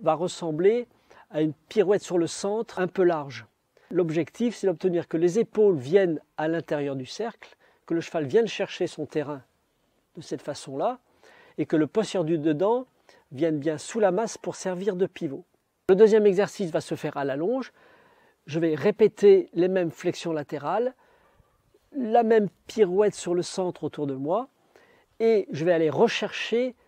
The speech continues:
l'extension de la tête et de l'encolure vers l'avant et vers le bas.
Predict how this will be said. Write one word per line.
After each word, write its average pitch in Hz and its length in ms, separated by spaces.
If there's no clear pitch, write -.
l'extension 208 1000
de 269 320
la 190 140
tête 180 240
et 165 40
de 151 60
l'encolure 165 500
vers 175 200
l'avant 175 400
et 226 80
vers 185 180
le 165 100
bas. - 200